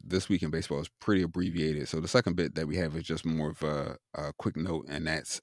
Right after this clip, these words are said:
uh, Adiel Amador getting promoted to double A. Um, Amador has actually been hurt recently. He was just finishing up, uh, some rehab, um, assignments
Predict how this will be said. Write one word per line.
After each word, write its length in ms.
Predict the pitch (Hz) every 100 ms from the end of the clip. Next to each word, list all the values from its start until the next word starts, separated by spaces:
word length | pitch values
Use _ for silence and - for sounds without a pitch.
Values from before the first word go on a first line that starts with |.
| -
uh, 260 | 78 78 73
Adiel 640 | 85 85 80 76 76 80 92 _ 82
Amador 800 | 90 87 80 82 82 80 80 60
getting 180 | 82 78
promoted 380 | - 78 78 65
to 100 | -
double 400 | 113 117 104 90
A. 240 | 90 87 _ _ - _ -
Um, 200 | 69 67
Amador 320 | 101 110 90
has 80 | 82
actually 580 | 85 82 78 76 73 71 - -
been 320 | 82 71 67 _
hurt 300 | - 143 131
recently. 360 | - 80 73 80
He 140 | 90
was 260 | 85 73 80
just 240 | - 85
finishing 380 | - 80 78 80
up, 140 | 69 - _ -
uh, 440 | 71 65 50 50
some 520 | - - 73 65 - - -
rehab, 640 | 80 95 95 71 67 69 _ _ _ _ _ -
um, 260 | 73 71
assignments 520 | 62 - 82 76 67